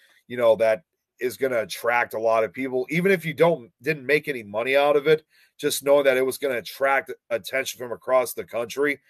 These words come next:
There's always gonna be someone else, or even in, in this case, an entire family, that in some way is gonna be kind of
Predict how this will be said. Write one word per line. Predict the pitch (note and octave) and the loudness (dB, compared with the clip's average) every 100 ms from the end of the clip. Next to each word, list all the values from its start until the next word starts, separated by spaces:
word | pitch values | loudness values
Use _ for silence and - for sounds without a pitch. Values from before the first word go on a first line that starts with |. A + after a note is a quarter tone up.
| _ _ _ | _ _ _
There's | D#3+ E3+ | 0 4
always | D3+ F3 G#3+ | 8 8 6
gonna | - F3+ | 2 0
be | D3 | -2
someone | - - D#3 C3 | -4 0 0 2
else, | B2+ A#2+ F#2 - | 2 2 0 -6
or | - B2+ | -6 -4
even | C#3+ C3+ | -2 -4
in, | B2+ A#2 - - | -8 -10 -12 -8
in | C3 | 0
this | D#3+ - | 0 0
case, | C#3 A#2+ - | -4 -4 -6
an | |
entire | A2+ F2+ C3 C#3+ A#2 | -14 -6 2 2 2
family, | - C#3+ C#3 G2+ F2+ _ _ _ _ | -2 -2 -2 -4 -12 _ _ _ _
that | C#3 C#3 C3+ | 4 4 4
in | B2 | -2
some | A2+ - D3 | -6 0 2
way | C#3+ C#3+ | 2 0
is | B2 | 0
gonna | - C#3+ | -4 -4
be | B2 A#2+ | -4 -8
kind | - C#3 | -4 -4
of | A2+ | -4